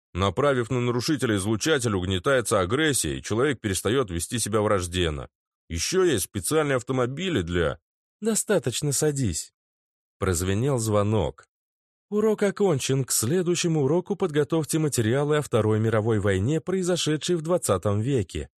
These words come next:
Все свободны", — сказала учительница. Почему такие странные имена у наших героев, спросите вы? Во второй половине двадцать первого века производства были полностью автоматизированы.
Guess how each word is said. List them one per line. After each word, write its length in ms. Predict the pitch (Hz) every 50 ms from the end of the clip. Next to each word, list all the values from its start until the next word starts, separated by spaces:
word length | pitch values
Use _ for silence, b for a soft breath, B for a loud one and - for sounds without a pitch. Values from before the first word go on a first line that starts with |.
| _ _
Все 260 | _ - - 214 208 170
свободны", — 720 | - 175 190 185 170 175 170 110 87 76 76 67 - - _ _ _ _ _
сказала 540 | - - - 190 185 160 147 135 113 98 90
учительница. 880 | 87 87 - 123 117 95 - 92 80 76 73 - - - 71 60 - - _ _ _ _ _ _ _ _ _ _ _ _ _ _ _ _ _ -
Почему 520 | 101 95 - - - 104 107 143 180 190
такие 420 | - - 180 170 - - 185 180
странные 640 | 160 - - - 110 131 156 165 156 156 151 147 135
имена 420 | 127 123 120 110 110 123 151 151 147
у 80 | 139
наших 420 | 135 139 139 131 - - 120 101 98
героев, 500 | 87 90 90 101 156 180 175 139 95 -
спросите 640 | - - 104 101 92 85 - 90 80 - - 85
вы? 260 | 80 76 73 65 - - _ _ _ _ _ _
Во 160 | - 151 175 170
второй 360 | - - 170 165 175 170 151
половине 560 | - 120 117 120 120 127 139 156 139 107 87
двадцать 440 | 82 90 113 135 131 - - - -
первого 320 | - 123 123 110 85 78 76
века 380 | 82 120 151 147 - - 78
производства 680 | - - 90 90 120 139 160 165 165 - - - 123 123
были 220 | 110 127 131 110
полностью 640 | 85 - - 107 123 127 123 117 110 - - - 98
автоматизированы. 1080 | 92 - - 95 92 90 - - 87 80 87 107 117 104 92 82 73 71 67 58 -